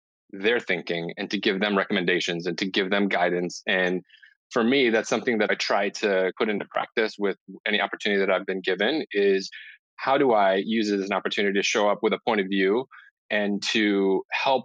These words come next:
them do their job better? And somebody told me early in my career that to be successful, you need to actually be able to demonstrate that you can do your boss's job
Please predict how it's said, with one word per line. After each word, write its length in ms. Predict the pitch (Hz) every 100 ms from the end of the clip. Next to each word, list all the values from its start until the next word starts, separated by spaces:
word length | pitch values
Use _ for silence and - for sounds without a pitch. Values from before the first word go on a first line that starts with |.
| 113
them 300 | 117 113 101
do 180 | 113 107
their 160 | 107
job 260 | 95 101 92
better? 200 | 107 98
And 100 | 98
somebody 220 | 190 190
told 160 | 143 131
me 80 |
early 180 | 113 127
in 60 | 117
my 100 | 151 -
career 440 | 113 131 98 92 _ _ _ _ _ -
that 340 | 120 107 107 _ _ _ _
to 100 | -
be 180 | 123 180
successful, 680 | 165 127 - 135 - 123 107
you 160 | 104 123
need 180 | 139
to 180 | 139 117 -
actually 280 | 120 - 117
be 60 |
able 120 | 117 110
to 80 |
demonstrate 520 | 104 117 113 117 120 98
that 100 | 113
you 140 | 120
can 180 | 123 120
do 120 | 104
your 200 | 110 98
boss's 400 | 110 135 135 127
job 360 | 98 95 87 87